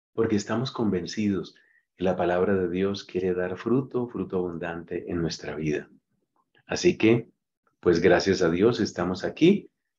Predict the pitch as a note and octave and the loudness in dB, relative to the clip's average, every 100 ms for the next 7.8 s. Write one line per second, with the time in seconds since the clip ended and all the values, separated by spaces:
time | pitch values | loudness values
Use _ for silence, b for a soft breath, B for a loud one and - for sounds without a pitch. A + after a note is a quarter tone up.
0 | _ A#2 G2 G2 A#2 F3+ G#3+ G#3 C3 G2+ | _ 4 6 6 8 8 8 6 6 6
1 | G2+ A2 - G2 - - G2 - _ _ | 4 0 0 0 0 -6 -6 -6 _ _
2 | _ - G#2+ G#2 - G#2+ G#2 G2+ G2+ F2+ | _ -4 0 0 0 0 0 2 -2 -2
3 | G#2+ G#2 A2 A2+ B2+ - _ _ - G2+ | -2 0 0 -2 -2 -6 _ _ -6 0
4 | F#2+ F#2 - F2+ F2+ G2 A2 A#2+ G#2 F2 | 0 0 -4 -4 -2 0 0 0 -2 -4
5 | F2 E2+ F2 F#2+ E2+ E2+ B2 A#2+ E2+ _ | -6 -8 -6 -6 -4 -6 -2 -2 -4 _
6 | b b b - B2 D#3 D#3 B2+ E3 C3+ | b b b 2 4 6 4 2 2 2
7 | B2+ D3+ D#3+ E3 C#3+ C#3+ D3 | 2 2 2 2 0 0 -6